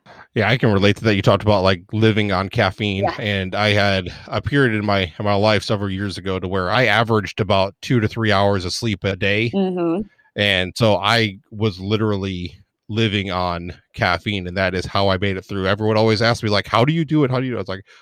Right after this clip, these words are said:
Speaker 1: "First of all, I have no idea. And second of all,
Speaker 2: <laughs>
Speaker 1: I have all my Sonic receipts with all the Doctor <laughs> Peppers and
Speaker 2: Exactly.
Speaker 1: stuff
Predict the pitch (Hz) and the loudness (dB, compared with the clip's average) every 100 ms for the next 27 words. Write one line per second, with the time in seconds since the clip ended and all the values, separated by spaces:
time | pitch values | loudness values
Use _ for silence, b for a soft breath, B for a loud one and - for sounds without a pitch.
0 | _ - 135 123 95 139 107 117 120 110 | _ -4 -2 0 0 0 0 2 2 2
1 | 101 92 - 135 147 120 127 131 165 208 | 0 0 -2 0 0 2 4 4 4 2
2 | 202 - _ - 123 117 113 107 98 - | 0 -4 _ 0 2 4 4 2 0 -8
3 | - - - 123 120 101 - 117 117 - | -20 -8 -2 0 2 0 0 0 0 -4
4 | 107 - 110 104 - 101 101 101 98 107 | -6 -6 -4 -4 -4 -2 -2 -2 -2 -2
5 | - 135 175 - 180 175 - - 143 175 | -2 -2 -2 2 4 4 2 2 4 4
6 | 185 175 - 165 - 180 160 180 - 180 | 4 2 2 0 0 2 2 0 -6 -6